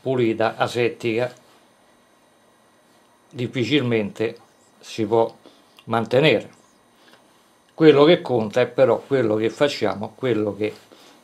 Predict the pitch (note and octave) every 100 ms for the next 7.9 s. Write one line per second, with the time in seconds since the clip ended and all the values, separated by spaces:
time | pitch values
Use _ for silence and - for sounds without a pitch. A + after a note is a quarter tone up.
0 | _ _ - A2+ B2 A#2+ A2 A2 - G#2+
1 | - - A#2 - - - - - A#2+ A#2+
2 | C3 A#2 B2+ A2 A2 A#2+ G#2+ A#2+ G#2 G2+
3 | G2 C#3+ C#3 G2+ E2+ C#3 A2+ - _ -
4 | _ _ _ _ _ - C3+ B2+ A#2 D3+
5 | - D3+ B2+ A2 G#2+ A#2+ C#3+ D#3 G#2+ G#2
6 | A2+ - _ _ _ _ _ - _ _
7 | - D3+ - A#2+ G#2 G#2+ G#2+ G#2+